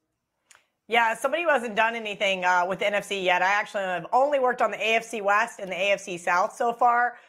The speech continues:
Drew, but one thing I can tell you, uh, about that San Francisco defense, their defensive coordinator is now, uh, a new head coach. So sometimes those things do carry over into the following year, and sometimes we see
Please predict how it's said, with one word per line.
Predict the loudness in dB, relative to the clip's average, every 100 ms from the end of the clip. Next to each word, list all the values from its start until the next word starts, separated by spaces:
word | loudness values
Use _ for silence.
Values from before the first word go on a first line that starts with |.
| _
Drew, | -2 2 2
but | 2 0
one | 0
thing | 2
I | 0
can | -2 -4 -2
tell | 0 0
you, | 0 -2 0
uh, | 2 2 2
about | 2 0
that | 0 -4
San | -4 -4
Francisco | -4 -6 -4 -4
defense, | -4 0 0 0 -6
their | -2 0
defensive | 0 -4 -6 -2
coordinator | 0 2 2 0 0
is | 0
now, | 2 2 2
uh, | 2 2 2
a | -2
new | -2
head | 0 0 0
coach. | 0 0 -2 -10
So | -2 2 2 0 -10 -20 -10
sometimes | -4 -2 -2 -4 -6 -10 -6
those | 2 2 2 -2
things | -8 -8 -10
do | -8 -8 -6
carry | 0 2 4
over | 2 2 0
into | -2
the | -4
following | 0 0 0 0
year, | 2 2
and | 0
sometimes | -2 -2 0 0 -2
we | -6 -8
see | -6 -2 0 -2